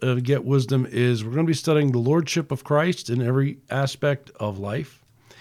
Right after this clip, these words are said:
the excellence of Christ expressed through his people in all areas of life, and replacement of secularism,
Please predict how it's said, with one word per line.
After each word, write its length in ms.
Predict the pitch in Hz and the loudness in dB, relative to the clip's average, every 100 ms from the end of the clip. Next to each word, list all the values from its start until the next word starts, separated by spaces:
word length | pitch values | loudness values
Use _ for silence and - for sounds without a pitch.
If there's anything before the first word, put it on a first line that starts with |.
| - - - | -20 -12 -4
the 180 | 127 | 0
excellence 480 | 117 151 - 151 151 | 2 2 2 0 0
of 140 | 110 - | -2 -4
Christ 420 | 131 135 160 - | 0 0 0 -4
expressed 480 | 117 - 139 139 - | -8 -6 -2 -2 0
through 140 | 135 | 0
his 160 | 127 123 | 0 0
people 480 | 147 139 160 170 - | -2 -2 -4 -6 -4
in 180 | 120 | -4
all 320 | 113 127 131 113 | -2 0 -2 0
areas 440 | 135 151 160 147 | 0 2 0 -2
of 140 | 127 117 | -2 -2
life, 400 | 117 117 123 - _ _ - - - - - - | -2 -2 -4 -10 _ _ -20 -20 -20 -20 -12 -2
and 100 | 123 | 2
replacement 640 | 127 - 170 196 196 185 135 | 2 2 2 2 2 0 0
of 120 | 139 | -4
secularism, 920 | - 170 - 143 123 120 113 123 131 | -2 -2 -2 0 2 2 2 2 0